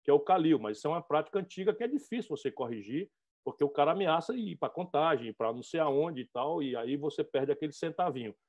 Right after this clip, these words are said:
Portanto, essas coisas aqui, né, cortar vinte por cento das renúncias fiscais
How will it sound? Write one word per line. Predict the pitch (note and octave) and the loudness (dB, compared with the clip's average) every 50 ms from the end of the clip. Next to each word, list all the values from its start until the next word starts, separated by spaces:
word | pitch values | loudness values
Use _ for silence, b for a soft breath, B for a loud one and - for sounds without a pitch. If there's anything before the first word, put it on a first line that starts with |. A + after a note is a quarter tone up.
| _ _ _ _ _ _ - | _ _ _ _ _ _ 2
Portanto, | - G3+ - - G#3+ A3 A3 A3+ A#3+ G#3+ - _ _ _ - | 2 4 8 10 8 8 8 6 0 -6 -6 _ _ _ 0
essas | - A#3 A#3 - G#3 - - | 2 4 4 4 2 0 0
coisas | - - G3 A#3+ A#3+ F#3+ F3+ D#3 C3 | 0 8 10 10 10 10 8 4 2
aqui, | C#3+ A2+ - - D#3+ G3+ A3 F3+ A2+ - _ _ _ - | 2 2 0 -4 -4 -2 -2 -2 -4 -6 _ _ _ -12
né, | G#2+ B2 D3 D#3 C3 - C#3 - C#3 - - - - | -6 -4 -2 -2 -4 -4 -10 -14 -14 -14 -14 -8 0
cortar | - C#3+ C#3+ - D3 C3+ | 0 0 2 2 2 2
vinte | C3 F#3+ F3+ - | 2 0 -2 -2
por | - E3+ | -6 -6
cento | - - D3+ C#3 B2 | -2 -2 -2 0 0
das | C#3 A#2+ | 0 0
renúncias | A#2+ B2+ B2+ B2+ A#2+ - - - | 0 -4 -6 -6 -8 -12 -14 -16
fiscais | - E3 - - - D#3 E3 F#3+ G#3+ - | -14 -16 -12 -4 0 4 4 4 4 2